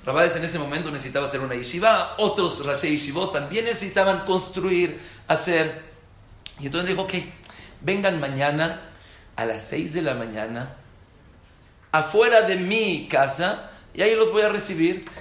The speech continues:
Tiene solamente cada persona veinte segundos para hablar. Si es que hablaron bien,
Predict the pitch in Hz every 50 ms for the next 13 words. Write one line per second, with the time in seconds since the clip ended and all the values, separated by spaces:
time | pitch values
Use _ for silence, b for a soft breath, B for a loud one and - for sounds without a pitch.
0 | B B B - - 196 208 214 208 214 - - 233 214 226 220 214 202 196 185
1 | 185 190 190 190 185 185 160 - - 170 175 175 170 - - 147 147 143 135 -
2 | 180 165 165 170 165 151 139 - - 135 127 123 170 180 180 175 175 175 - -
3 | 175 151 - - 135 131 127 139 139 139 131 131 123 - - 117 113 110 113 113
4 | 143 170 196 214 226 226 226 B B B B B B B B B - - 208 220
5 | 233 254 240 - - - 185 185 165 151 139 117 - - - 160 165 160 160 156
6 | 143 135 131 131 127 156 196 208 202 202 202 202